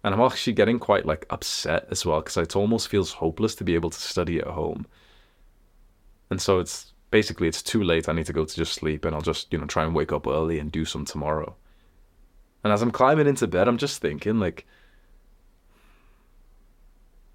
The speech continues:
I wish it was easier to not procrastinate.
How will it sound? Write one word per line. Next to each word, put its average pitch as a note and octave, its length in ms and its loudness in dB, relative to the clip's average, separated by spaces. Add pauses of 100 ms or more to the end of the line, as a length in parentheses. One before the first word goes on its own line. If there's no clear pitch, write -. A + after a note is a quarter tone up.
(1080)
I - 80 2
wish C3+ 180 6
it C#3 40 4
was B2+ 160 0
easier G2+ 380 2
to G2 120 -6
not - 180 -2
procrastinate. D#2+ 760 -6